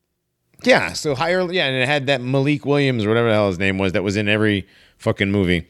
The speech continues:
The black dude that was in every movie for, like, uh, four years straight.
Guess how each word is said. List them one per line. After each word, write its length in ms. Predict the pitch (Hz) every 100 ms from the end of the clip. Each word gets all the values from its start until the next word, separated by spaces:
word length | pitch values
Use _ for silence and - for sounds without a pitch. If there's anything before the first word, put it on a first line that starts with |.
| _ _
The 80 | 101
black 340 | 85 107 101 -
dude 160 | 104
that 60 | 101
was 140 | 95
in 80 | 101
every 180 | 98 101
movie 300 | 101 95 95
for, 160 | -
like, 180 | 92 87 - _ _ _ _ _ _ _ _ _ _ _ _ _ _ _ _ _ -
uh, 460 | 98 90 87 87 87 - -
four 260 | - - 104
years 240 | 95 92
straight. 300 | - 92 87